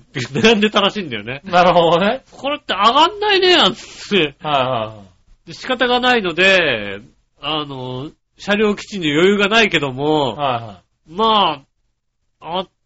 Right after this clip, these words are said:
Speaker 1: ちね、あの、横浜方面に引っ張った方が、傾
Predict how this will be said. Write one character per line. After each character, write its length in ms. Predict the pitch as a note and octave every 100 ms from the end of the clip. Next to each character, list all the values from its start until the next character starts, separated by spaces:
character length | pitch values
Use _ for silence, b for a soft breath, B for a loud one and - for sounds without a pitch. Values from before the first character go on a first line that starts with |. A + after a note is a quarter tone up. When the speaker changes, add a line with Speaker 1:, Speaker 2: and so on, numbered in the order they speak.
| _
Speaker 1:
ち 140 | G#3
ね、 180 | A3+ A#3+
あ 140 | F#3
の、 520 | F3 E3 D3+ C#3+ C#3
横 320 | D#3+ F3+ G3 A3+
浜 300 | A#3 A#3+ G#3
方 220 | B3 B3+
面 220 | G#3 E3+
に 120 | C#3+
引 140 | C#3+ D#3+
っ 20 | -
張 80 | F#3+
っ 100 | -
た 100 | D#3
方 260 | F3 F3
が、 320 | D#3 F3+ D3+
傾 240 | - F#3+